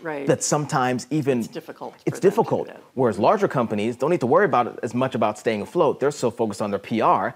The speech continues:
Speaker 2: that they're like, "Well, we have to make sure that we're inclusive." But if
Speaker 1: Mm-hmm.
Speaker 2: you're not doing it for the right reason, the foundation is gonna crumble.
Speaker 1: Yeah. Can you talk a little bit about diversified markets over, you know, the internationally?
Speaker 2: Absolutely. Not only is diversity of employees important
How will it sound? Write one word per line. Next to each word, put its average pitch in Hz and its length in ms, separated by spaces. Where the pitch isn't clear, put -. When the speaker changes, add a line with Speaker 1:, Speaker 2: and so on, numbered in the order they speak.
Speaker 2:
that 107 100
they're 120 120
like, 101 180
"Well, 120 80
we 131 100
have 123 160
to 120 80
make 110 140
sure 135 180
that 120 80
we're 110 160
inclusive." 107 520
But 196 80
if 180 80
Speaker 1:
Mm-hmm. 127 200
Speaker 2:
you're 120 40
not 127 160
doing 143 180
it 123 100
for 120 100
the 104 100
right 95 220
reason, 117 480
the 123 80
foundation 120 480
is 95 60
gonna 98 120
crumble. - 340
Speaker 1:
Yeah. 151 220
Can 277 140
you 269 100
talk 302 300
a - 20
little 285 160
bit 240 100
about 190 360
diversified 180 640
markets 165 640
over, 185 220
you 160 120
know, 127 200
the 143 260
internationally? 156 840
Speaker 2:
Absolutely. 127 720
Not 143 260
only 147 400
is 107 140
diversity 113 580
of 95 120
employees 92 520
important 101 540